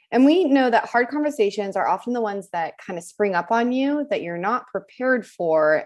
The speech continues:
And partly because of this, they're also really driven by emotion.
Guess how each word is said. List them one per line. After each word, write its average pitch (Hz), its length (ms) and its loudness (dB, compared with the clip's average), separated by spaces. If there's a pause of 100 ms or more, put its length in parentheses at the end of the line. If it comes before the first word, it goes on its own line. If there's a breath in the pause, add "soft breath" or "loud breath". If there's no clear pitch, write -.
And 175 460 -4
partly 208 240 -2
because 175 300 -8
of 156 120 -8
this, 139 360 -4
they're 175 140 2
also 175 260 -2
really 175 240 -6
driven 196 340 -6
by 220 140 -2
emotion. 233 600 -6